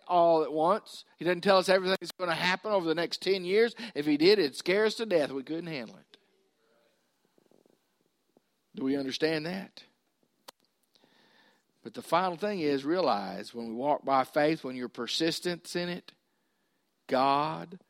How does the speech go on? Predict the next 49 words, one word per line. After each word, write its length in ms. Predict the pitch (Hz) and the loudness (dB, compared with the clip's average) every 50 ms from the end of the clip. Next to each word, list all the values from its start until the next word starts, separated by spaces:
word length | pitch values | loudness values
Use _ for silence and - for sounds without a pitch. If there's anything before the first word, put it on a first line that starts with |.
| _ _ _ _ - | _ _ _ _ -6
will 640 | - 135 135 139 135 135 135 139 151 156 170 175 - _ _ _ _ _ _ _ - | -2 0 2 4 4 2 0 -2 -6 -10 -14 -18 -20 _ _ _ _ _ _ _ -8
bless. 680 | - 269 285 247 180 - - - - - - - - - - - - - - - - - - _ _ _ _ _ _ _ _ _ _ _ _ - - - - - _ - | -6 -6 -6 -6 -8 -10 -14 -16 -18 -16 -16 -16 -16 -16 -18 -18 -20 -20 -20 -20 -20 -20 -20 _ _ _ _ _ _ _ _ _ _ _ _ -20 -20 -20 -20 -20 _ -12
Now, 60 | - | -8
I'm 80 | 190 202 | -4 0
not 160 | 214 208 196 | 0 0 2
giving 260 | 196 214 220 196 170 | 4 4 4 2 2
you 180 | 170 165 156 151 | -2 -2 -2 0
name 240 | 147 151 151 151 139 | 2 2 2 2 0
it 60 | 123 | -4
and 100 | 87 - | -8 -10
claim 300 | - 160 151 151 147 131 | -8 -6 -4 -4 -4 -6
it 140 | 117 - - | -8 -10 -8
theology 500 | 135 123 117 120 123 131 135 151 156 147 | -4 -2 -2 -2 -2 -4 -6 -6 -6 -4
where 300 | 123 117 120 120 113 - - - - - _ | -4 -2 -4 -4 -6 -8 -14 -20 -20 -16 _
you're 160 | 113 131 135 | -6 -4 -4
gonna 180 | 139 135 123 117 | -4 -4 -6 -6
sow 260 | - - 143 143 139 | -4 -2 -2 -2 -2
a 60 | 123 | -4
seed 360 | - - 156 151 151 151 139 | -4 -4 0 2 2 2 2
of 40 | 123 | 0
a 60 | 117 | -2
hundred 240 | - - 151 147 139 | -4 -2 0 0 0
bucks 320 | 120 143 151 156 147 - - | 2 2 2 2 0 -2 -8
and 100 | 120 120 | -8 -6
reap 200 | 139 143 - - | -6 -6 -6 -6
a 20 | |
thousand, 480 | - - 143 143 147 151 147 143 135 120 | -4 -2 0 2 2 2 2 0 -2 -8
et 80 | - | -6
cetera, 320 | - 156 147 147 - 135 120 | -4 -2 -2 -2 -4 -6 -6
et 80 | - | -4
cetera, 300 | - 147 139 - 110 101 | -4 -4 -4 -6 -10 -12
et 40 | - | -8
cetera, 440 | - - 151 147 147 - 156 151 - - - - - - | -4 -2 -2 -2 -2 -4 -6 -6 -6 -8 -16 -20 -12 -8
that 140 | 120 131 131 | -8 -6 -6
you 180 | 147 156 147 | -4 -4 -4
just 140 | 135 117 120 | -4 -4 -2
name 260 | 139 147 151 156 147 | -2 -2 0 -2 -2
it 40 | 139 | -6
and 80 | 120 120 | -8 -8
claim 260 | 147 156 156 156 151 | -6 -6 -4 -4 -6
it. 60 | 139 - | -6 -6
No, 120 | 151 147 | -4 -2
I'm 180 | 156 190 214 190 | -2 -2 -4 -4
saying 260 | - 175 156 151 151 | -2 -2 0 0 -2
when 120 | 143 139 | -4 -6
you 160 | 143 180 226 | -6 -6 -4
walk 300 | 214 196 196 190 175 - | 0 0 2 2 0 0
by 160 | 180 175 180 175 | -2 -2 -2 -2
faith 480 | 170 - - 110 95 - - - - | -2 -2 -4 -4 -4 -6 -10 -16 -20